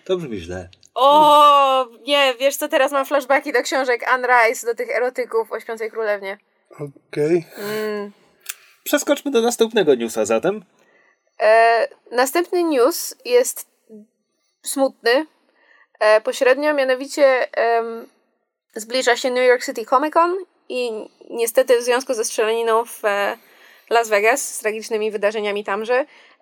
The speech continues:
Speaker 2: e, ekipa, e, serialu Punisher Netflixa odwołała swoją obecność na tymże konwencie, no bo jak Krzysiek słusznie zauważył <laughs> w rozmowie przed, e, nagraniem, Punisher jest taką postacią, która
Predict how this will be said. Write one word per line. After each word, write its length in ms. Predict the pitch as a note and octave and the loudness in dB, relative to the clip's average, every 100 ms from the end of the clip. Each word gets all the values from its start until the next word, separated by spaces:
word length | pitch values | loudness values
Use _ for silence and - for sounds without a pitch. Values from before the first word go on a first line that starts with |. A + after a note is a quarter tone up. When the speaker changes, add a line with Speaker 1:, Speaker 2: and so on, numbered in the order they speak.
| - | -2
Speaker 2:
e, 400 | G3+ G#3 G#3+ - - B3 | 0 0 -2 -4 -8 -10
ekipa, 640 | A3+ B3+ - A#3 A3+ A3 - - | -10 -8 2 4 4 0 -6 -8
e, 500 | G3+ F#3+ G3 G3+ G3 - | -4 -2 -2 -4 -8 -10
serialu 800 | - A3 A3 A3+ A#3 A#3 A3+ A#3 _ _ _ _ _ | -2 2 2 4 4 2 0 -6 _ _ _ _ _
Punisher 520 | - C#4 G#3+ G3 G#3 A3+ _ A#3+ | -4 -2 0 0 -2 -4 _ -4
Netflixa 420 | A3+ A#3+ A3 - G3 | -4 -4 -6 -2 -2
odwołała 500 | G#3+ A3 G#3+ G3+ G3+ | 0 0 4 4 4
swoją 320 | - G3+ G3 | 0 -4 -4
obecność 580 | G3 G3 F#3+ F#3+ - - | -2 -2 -2 -8 -8 -8
na 320 | G3 F3+ F#3+ - _ _ _ _ | -6 -6 -6 -10 _ _ _ _
tymże 260 | F#3+ G3 | -8 -6
konwencie, 600 | F#3+ G#3 G3 F#3 G#3 B3 C4+ _ - _ _ | -4 -2 -2 -2 0 -2 -2 _ -20 _ _
no 120 | A3 G#3 | -8 -2
bo 260 | G#3+ G#3+ - - A3 | 4 4 2 -4 -6
jak 380 | A3 G#3 G#3+ A#3+ | 0 0 0 -10
Krzysiek 400 | - A#3 A3 G#3+ | -10 -4 -4 -4
słusznie 360 | - A#3 - A3 | -8 -8 -2 0
zauważył 500 | A3 G#3+ A3 A#3 B3+ A3+ | 0 0 0 2 2 0
<laughs> 140 | A#3+ | -6
w 40 | A3 | -2
rozmowie 460 | B3+ A#3+ A#3+ B3 | -2 0 2 2
przed, 320 | A#3 - A3+ G#3+ _ - - - - | 2 2 2 2 _ -20 -20 -20 -10
e, 260 | - G#3 G#3 | 0 2 2
nagraniem, 840 | A3 A3 A3+ G#3+ G#3+ A3 G#3+ A#3 - | 0 2 2 2 0 -2 -8 -14 -4
Punisher 480 | A#3+ G#3+ A3 G#3+ | -2 -2 0 0
jest 200 | G#3 G#3+ | 0 -2
taką 300 | - A3 G#3+ | -4 -4 -6
postacią, 400 | G#3+ - A3 G#3 | -6 -8 -6 -6
która 520 | G#3+ A#3 G3 G3 F#3 | -4 -2 0 0 -2